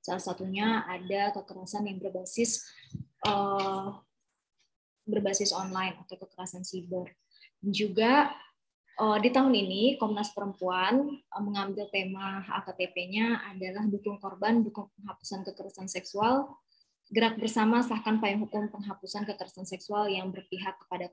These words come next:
korban. Seperti yang kita ketahui sa-, saat ini, itu kita, eh, berbagai kalangan itu masih memperjuangkan payung hukum penghapusan kekerasan seksual di Indonesia.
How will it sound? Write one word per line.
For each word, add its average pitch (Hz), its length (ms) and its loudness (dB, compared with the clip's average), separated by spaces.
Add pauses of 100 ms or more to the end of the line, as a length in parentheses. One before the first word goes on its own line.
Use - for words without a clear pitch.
korban. 180 480 -8
Seperti - 320 -6
yang 190 60 -4
kita 185 180 -6
ketahui 190 320 -4
sa-, - 560 -12
saat 180 320 2
ini, 254 560 4 (320)
itu - 320 -6
kita, 233 460 6
eh, 196 680 2
berbagai 202 720 4 (160)
kalangan 208 480 4
itu 202 160 -4
masih 208 400 0
memperjuangkan 208 1200 2 (320)
payung 220 320 8
hukum 220 640 4 (640)
penghapusan 214 480 -2
kekerasan 196 480 -2
seksual 180 480 -4
di 180 160 0
Indonesia. 175 560 -6